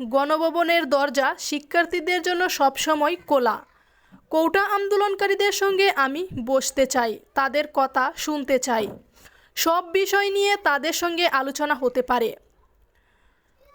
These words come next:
আমি আর সংঘাত চাই না।" এছাড়া চলমান আন্দোলনের ইস্যুতে একগুচ্ছ নির্দেশনা দেন শেখ হাসিনা।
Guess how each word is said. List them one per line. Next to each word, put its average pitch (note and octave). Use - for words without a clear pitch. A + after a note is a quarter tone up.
আমি D#4
আর C#4+
সংঘাত C#4
চাই A3
না।" G#3+
এছাড়া D4
চলমান F4+
আন্দোলনের E4
ইস্যুতে D#4+
একগুচ্ছ D#4+
নির্দেশনা D4
দেন D4
শেখ B3+
হাসিনা। A#3